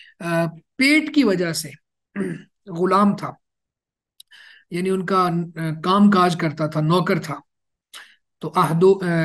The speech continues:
बिहिम इज़ा रकिबु वहततबु इज़ा नज़लु,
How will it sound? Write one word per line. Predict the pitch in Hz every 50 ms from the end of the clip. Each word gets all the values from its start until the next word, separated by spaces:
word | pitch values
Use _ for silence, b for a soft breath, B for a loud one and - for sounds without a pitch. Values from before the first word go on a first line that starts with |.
| 160 156 156 156 - - -
बिहिम | 175 175 156 160 180 175
इज़ा | 160 170 165 160 170 165 160 160 156 - 156
रकिबु | 151 165 175 160 - 190 175 160 165
वहततबु | 160 156 165 180 175 - - - 208 202 208 208 196 185 180 165
इज़ा | 170 170 165 170 165
नज़लु, | 160 160 165 175 175 190 185 170 160 151 156